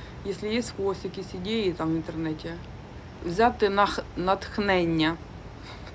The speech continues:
з, з інтернету. Я люблю брати натхнення з інтернету. Мене дуже, м, надхиляє. Мене дуже вдохновляє Каріна Костенко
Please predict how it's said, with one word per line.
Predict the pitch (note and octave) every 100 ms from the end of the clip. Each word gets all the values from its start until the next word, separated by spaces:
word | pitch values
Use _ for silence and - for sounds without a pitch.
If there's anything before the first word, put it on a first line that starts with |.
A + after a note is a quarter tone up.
| F3
з, | - - D#3+
з |
інтернету. | G3 F3+ F#3+ F#3 F3+ E3+ - - - - - F3+ -
Я | B3
люблю | D4 A3 A3
брати | G#3 A#3 A3+
натхнення | G3 F#3+ - G#3+ A#3+ A#3+ G3
з |
інтернету. | F#3+ F#3 F#3 F3 D3+ - F3 - - - - - - - - - -
Мене | F#3+ G#3+ A#3+ C#4
дуже, | G#3+ B3 A3+ A3 G#3 F#3 C3 - - -
м, | - - - - - - - - - -
надхиляє. | D#3+ F3+ G3+ G3 - - G#3 G#3+ A#3+ - - - - - - - - - - - - - - - - C#4 - - -
Мене | G#3+ A#3
дуже | B3 B3
вдохновляє | A3+ A3 A3 A3 G#3+ A#3+ A3+ G3
Каріна | G#3 A3+ G#3
Костенко | F#3+ F#3 - D3 D3 -